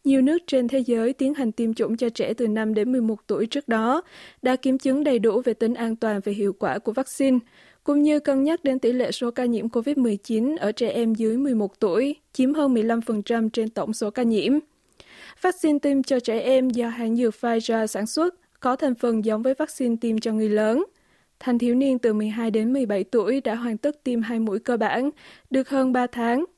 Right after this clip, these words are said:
cũng sẽ bắt đầu tiêm mũi thứ ba từ ngày mười bốn tháng ba. Tính đến không giờ ngày mười bốn tháng ba, Hàn Quốc ghi nhận thêm ba trăm lẻ chín nghìn bảy trăm chín mươi ca nhiễm covid mười chín mới,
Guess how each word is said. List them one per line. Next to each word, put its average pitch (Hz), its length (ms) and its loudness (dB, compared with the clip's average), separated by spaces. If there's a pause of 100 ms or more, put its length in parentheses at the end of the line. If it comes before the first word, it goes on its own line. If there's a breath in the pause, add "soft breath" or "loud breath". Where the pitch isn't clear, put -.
cũng 254 180 2
sẽ 208 160 -2
bắt 269 200 -4
đầu 233 180 -2
tiêm 226 220 -2
mũi 208 120 -2
thứ 269 160 -2
ba 247 240 0
từ 233 140 -2
ngày 214 160 -2
mười 202 140 -2
bốn 208 280 -2
tháng 247 200 -4
ba. 247 260 2 (920 loud breath)
Tính 254 180 2
đến 233 220 2
không 240 260 0
giờ 220 180 2
ngày 208 100 -2
mười 208 140 0
bốn 208 260 0
tháng 269 180 -2
ba, 262 260 2 (140)
Hàn 277 300 0
Quốc 349 160 2
ghi 294 140 2
nhận 226 280 0
thêm 240 260 0
ba 233 160 0
trăm 226 200 -2
lẻ 202 140 -2
chín 233 280 -2
nghìn 240 280 0
bảy 214 160 -2
trăm 226 220 -2
chín 233 240 -2
mươi 262 160 2
ca 226 140 -4
nhiễm 220 200 -4
covid 226 340 -2
mười 226 180 0
chín 226 200 -2
mới, 240 340 2